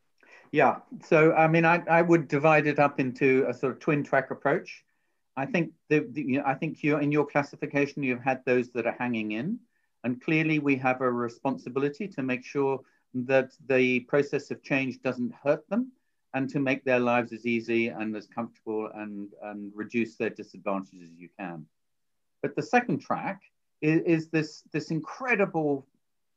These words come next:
change that's going on in the food systems, and that we have to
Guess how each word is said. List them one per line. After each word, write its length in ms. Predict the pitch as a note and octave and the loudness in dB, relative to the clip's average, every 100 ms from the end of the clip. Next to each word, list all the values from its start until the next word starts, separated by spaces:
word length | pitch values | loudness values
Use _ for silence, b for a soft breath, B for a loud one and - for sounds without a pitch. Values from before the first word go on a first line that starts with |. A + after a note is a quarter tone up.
| _ | _
change 520 | - A#3+ D3+ F2+ E2+ A2 | -2 0 0 -4 -8 -14
that's 180 | - | -10
going 260 | - C3+ C3 | -2 -2 0
on 160 | B2+ A#2+ | -2 0
in 140 | B2 | -2
the 80 | A2+ | -2
food 260 | D#3+ C#3+ | -2 -2
systems, 480 | - - _ B1+ B1+ _ _ _ _ _ | -6 -20 _ -20 _ _ _ _ _ _
and 180 | C#3 C#3+ | 0 2
that 120 | D3 | 2
we 140 | D3 D3 | 2 2
have 240 | D#3 D3+ | 0 0
to 100 | C#3+ | -6